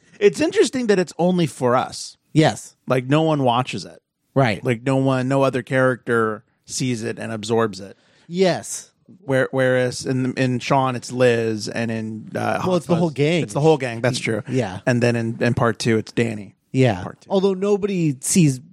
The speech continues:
Speaker 2: what happens to Danny.
Speaker 1: Right.
Speaker 2: <laughs>
Speaker 1: Yeah.
Speaker 2: So there is that.
Speaker 1: That's true.
Speaker 2: But, but I will say, um,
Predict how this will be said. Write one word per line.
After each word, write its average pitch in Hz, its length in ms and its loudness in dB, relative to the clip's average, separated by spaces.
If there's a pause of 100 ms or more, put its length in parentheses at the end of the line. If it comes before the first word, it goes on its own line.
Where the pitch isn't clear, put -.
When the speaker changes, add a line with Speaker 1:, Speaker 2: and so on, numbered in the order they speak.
(180)
Speaker 2:
what 147 160 2
happens 127 280 -2
to 107 80 -8
Danny. 113 500 -2 (380)
Speaker 1:
Right. 147 460 0
Speaker 2:
<laughs> - 40 -20 (520)
Speaker 1:
Yeah. 123 240 0 (180)
Speaker 2:
So 180 180 0
there 170 160 2
is 160 140 0
that. 127 260 -2
Speaker 1:
That's 135 240 0
true. 98 240 -4
Speaker 2:
But, 185 320 2
but 196 180 0
I 185 140 0
will 262 240 0
say, 190 600 0
um, 147 500 0